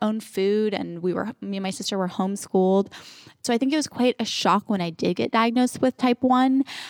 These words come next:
I remember feeling very frustrated and angry and just a little confused because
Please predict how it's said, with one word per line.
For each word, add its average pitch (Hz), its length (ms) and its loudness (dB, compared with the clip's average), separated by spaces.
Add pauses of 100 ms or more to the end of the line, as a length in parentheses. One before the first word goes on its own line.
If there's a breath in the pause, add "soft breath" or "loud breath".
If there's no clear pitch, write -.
(140 loud breath)
I 202 100 2
remember 220 580 2
feeling 226 500 -2
very 196 1080 0
frustrated 185 800 -2
and 170 140 -6 (100)
angry 202 760 -4
and 190 220 -8
just - 420 -12
a 240 80 -6
little 254 280 -4
confused 220 880 -4
because 180 440 -2